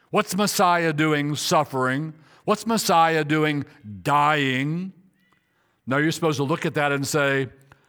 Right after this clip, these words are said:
"That fits." What fits? That he, God the Father,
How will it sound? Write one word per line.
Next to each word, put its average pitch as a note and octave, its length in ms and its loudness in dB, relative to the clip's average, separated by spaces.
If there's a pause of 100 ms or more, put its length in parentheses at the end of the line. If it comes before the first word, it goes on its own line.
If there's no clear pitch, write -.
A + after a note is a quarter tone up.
(240)
"That A#2 340 -2
fits." - 760 -6 (1600)
What D#3+ 220 0
fits? G3+ 360 -2
That D#3+ 240 0
he, E3+ 680 2 (220)
God B2+ 240 2
the A#2 80 -4
Father, A2+ 480 0